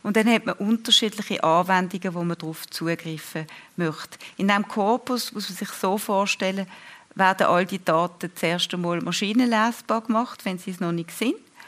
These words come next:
Und dann we-, werden sie indexiert, vernetzt, Personen werden erkannt,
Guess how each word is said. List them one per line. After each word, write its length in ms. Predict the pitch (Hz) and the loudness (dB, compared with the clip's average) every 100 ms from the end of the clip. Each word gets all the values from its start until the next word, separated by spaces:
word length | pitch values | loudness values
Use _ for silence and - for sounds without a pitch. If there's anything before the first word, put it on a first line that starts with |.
| - - - - | -20 -20 -20 -6
Und 300 | 208 202 - | -2 -2 2
dann 140 | 208 208 | 4 6
we-, 280 | 220 196 - | 4 4 2
werden 360 | - 180 180 190 | 2 2 2 -2
sie 300 | - 185 170 | -6 -4 -2
indexiert, 800 | 185 180 170 - 233 277 294 - | -2 -4 -6 -6 0 0 0 -4
vernetzt, 800 | - 180 196 233 - - - - - - | -6 0 0 0 -6 -12 -12 -16 -16 -12
Personen 560 | - 185 - 196 233 226 | -6 -4 0 4 4 4
werden 420 | 214 214 214 208 | 4 2 2 0
erkannt, 680 | 202 202 - 196 185 190 - | 0 0 0 0 0 -2 -8